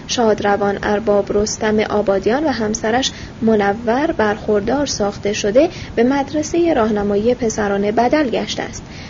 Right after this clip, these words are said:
در یزد مهمانسراهایی چون پذیرشگاه پرورش هست. باغ وقفی در شیراز پذیرشگاه خوبی دارد. در کرمان خانه‌های قدیمی زیبا و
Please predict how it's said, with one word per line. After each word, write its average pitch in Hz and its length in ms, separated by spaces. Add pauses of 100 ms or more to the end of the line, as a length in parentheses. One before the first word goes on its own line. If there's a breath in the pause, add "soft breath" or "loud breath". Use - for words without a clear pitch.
(140 loud breath)
در 226 180
یزد 254 480
مهمانسراهایی 220 920
چون 240 320 (280 loud breath)
پذیرشگاه 220 840
پرورش 220 640
هست. 214 240 (380 loud breath)
باغ 233 360
وقفی 233 460
در 254 200
شیراز 233 640
پذیرشگاه 214 680
خوبی 220 280
دارد. 208 360 (380 loud breath)
در 226 140
کرمان 226 480
خانه‌های 226 520
قدیمی 214 600
زیبا 233 520
و 247 80